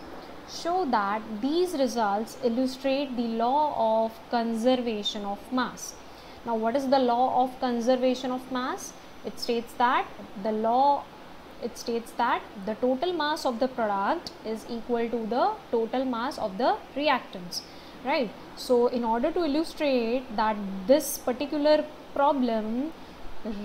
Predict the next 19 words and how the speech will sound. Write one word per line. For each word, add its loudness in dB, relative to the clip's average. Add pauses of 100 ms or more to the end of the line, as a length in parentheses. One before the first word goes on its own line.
(120)
represents 2
law 6
of 0
conservation 2
of -4
mass, -4
we 0
have -4
to 0 (100)
find 0
the 4
total 2
mass -2
of 2
the 4
product 2 (380)
and -2
show 0
that 4